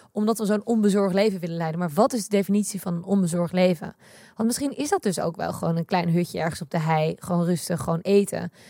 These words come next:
Maar ik zie dan ook bijvoorbeeld, als ik, als ik later bejaard ben, wil ik ook gewoon, gewoon goede zorg, veel dingen doen, de wereld zien, <laughs> weet je wel. Dan denk ik, "Ja,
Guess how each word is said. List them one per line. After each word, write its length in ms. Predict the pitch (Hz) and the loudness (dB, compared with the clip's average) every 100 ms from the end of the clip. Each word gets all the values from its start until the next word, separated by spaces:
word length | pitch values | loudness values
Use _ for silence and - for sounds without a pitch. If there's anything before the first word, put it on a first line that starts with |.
| - | -12
Maar 140 | - 175 | -6 -4
ik 140 | 254 196 | -4 -2
zie 160 | 190 | -2
dan 140 | 170 180 | 0 0
ook 120 | 175 | 2
bijvoorbeeld, 320 | 175 180 170 | 0 -2 -2
als 100 | 175 | -4
ik, 120 | - _ | -6 _
als 140 | - | -6
ik 80 | 170 | -2
later 220 | 175 165 | 0 0
bejaard 260 | 165 202 214 | 4 4 4
ben, 100 | 175 | 2
wil 100 | 170 | 0
ik 120 | 175 | -2
ook 120 | 180 | -4
gewoon, 400 | - 180 170 170 - - - _ _ _ | -4 -2 0 -2 -6 -18 -20 _ _ _
gewoon 260 | - 190 180 | -8 -2 -2
goede 240 | - 233 | 0 2
zorg, 520 | 185 220 196 190 185 | 6 8 8 6 4
veel 200 | - 208 | 0 -2
dingen 220 | 196 208 196 | 2 2 2
doen, 320 | 208 196 196 | 4 4 4
de 60 | |
wereld 340 | 190 208 202 196 | 6 6 6 2
zien, 440 | 233 202 190 196 | 2 4 4 4
<laughs> 20 | |
weet 140 | 202 170 | 4 2
je 80 | 190 | 4
wel. 100 | 202 | 4
Dan 100 | 226 | 6
denk 140 | 214 | 6
ik, 60 | 175 | 6
"Ja, 160 | 214 | 2